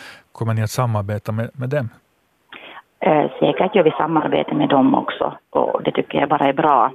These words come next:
Speaker 2: Jag menar, man kan aldrig göra <laughs> tillräckligt mycket samarbete, eller för mycket samarbete, så, så, så det kommer vi säkert också, också att göra.
Speaker 1: Och i slutet av februari ska ni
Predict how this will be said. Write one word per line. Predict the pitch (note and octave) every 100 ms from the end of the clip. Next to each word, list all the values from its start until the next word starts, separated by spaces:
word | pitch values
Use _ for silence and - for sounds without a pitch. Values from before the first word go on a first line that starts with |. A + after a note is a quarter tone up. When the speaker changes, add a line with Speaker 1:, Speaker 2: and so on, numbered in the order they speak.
| -
Speaker 2:
Jag | - D#3
menar, | D#3 D3 D3+ -
man | E3 D#3+
kan | E3+
aldrig | E3+ D#3
göra | D3+ D#3 D#3 - - A3+
<laughs> | - - _ -
tillräckligt | F#3 F3 E3+ E3 C#3+
mycket | C#3 C#3 - D3+ D3
samarbete, | D#3+ D3+ D3 D3 C3+ C3+ D#3 D#3 - -
eller | E3 C#3+ -
för | D#3 D3+ C#3
mycket | B2+ - -
samarbete, | - C#3+ C#3+ C3 C#3 C#3+ C#3+
så, | - - _ - _ _
så, | D#3 D3 -
så | C#3+
det | D3
kommer | - C#3
vi | C3+
säkert | - - -
också, | - - - G#2 - _ _ -
också | - - -
att | G#2+ -
göra. | - F2 C#2+ - _ _ _ _ _ _ _ _ _ _ _
Speaker 1:
Och | C#3 C#3 -
i | C3+ B2+
slutet | - C3 C3
av |
februari | A2+ A#2+ A#2 B2+ A2
ska | G2+ -
ni | A2+ A2+